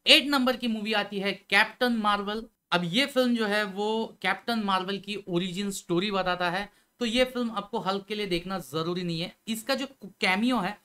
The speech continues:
वो एक पोस्ट क्रेडिट सीन में आता है, तो आप खाली सर्च कीजिए कैप्टन मार्वल पोस्ट क्रेडिट सीन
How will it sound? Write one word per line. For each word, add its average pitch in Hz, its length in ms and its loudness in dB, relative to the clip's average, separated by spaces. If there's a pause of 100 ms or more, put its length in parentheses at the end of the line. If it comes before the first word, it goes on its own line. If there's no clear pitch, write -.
(240)
वो 254 160 6
एक 220 260 -2
पोस्ट 220 260 -2
क्रेडिट 208 280 -6
सीन 190 240 -4
में 185 120 0
आता 160 220 0
है, 220 100 -6
तो 214 120 -10
आप 165 280 0
खाली 170 160 -2
सर्च 180 300 -4
कीजिए 175 320 -6
कैप्टन 160 420 -4
मार्वल 151 440 0
पोस्ट 160 220 -10
क्रेडिट 156 300 -10
सीन 208 260 -8